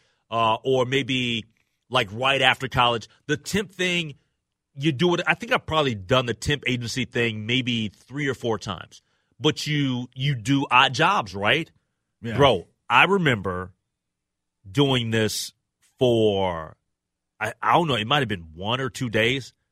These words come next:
Speaker 1: That's pretty, um, that's, that's,
Speaker 2: Do what
Speaker 1: that's
Speaker 2: you gotta do to get some money quick. That's all I'm gonna say about that.
Speaker 1: That's
Speaker 2: That's kind of the
Speaker 1: crazy.
Speaker 2: point of a temp, but yeah.
Speaker 1: That is crazy.
Speaker 2: Yeah.
Speaker 1: That's crazy.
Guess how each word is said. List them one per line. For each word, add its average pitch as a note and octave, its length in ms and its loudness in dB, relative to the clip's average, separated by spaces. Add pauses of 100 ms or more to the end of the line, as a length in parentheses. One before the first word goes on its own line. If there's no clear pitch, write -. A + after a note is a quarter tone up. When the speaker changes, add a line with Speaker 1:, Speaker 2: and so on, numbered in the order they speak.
(360)
Speaker 1:
That's C3+ 220 0
pretty, A#2+ 480 -2
um, D#2+ 200 -10 (1200)
that's, A#2+ 400 0 (120)
that's, A#2+ 360 0
Speaker 2:
Do - 240 -18
what B2 40 -2
Speaker 1:
that's B2 140 2
Speaker 2:
you D3 60 0
gotta C#3+ 180 -4
do D3+ 100 -4
to D3+ 60 -4
get D#3 140 -4
some D#3+ 140 -6
money E3+ 200 -2
quick. C#3 280 -4 (280)
That's - 260 -16
all B2 120 -4
I'm C3+ 100 -6
gonna B2 140 -6
say C#3 160 -8
about B2 200 -6
that. C#3 240 -8 (480)
Speaker 1:
That's B2+ 280 2
Speaker 2:
That's - 0 -
kind - 320 -14
of A#2+ 80 -12
the B2+ 160 0
Speaker 1:
crazy. G#2+ 240 -4
Speaker 2:
point C3 160 -4
of G2+ 80 -8
a F2 40 -14
temp, F2 340 -14
but B1 100 -18
yeah. F#2+ 200 -14 (200)
Speaker 1:
That A#2+ 220 4
is G2 120 -6
crazy. F#2 560 -4
Speaker 2:
Yeah. G2 200 -12 (280)
Speaker 1:
That's A#2 240 2
crazy. E2+ 320 -10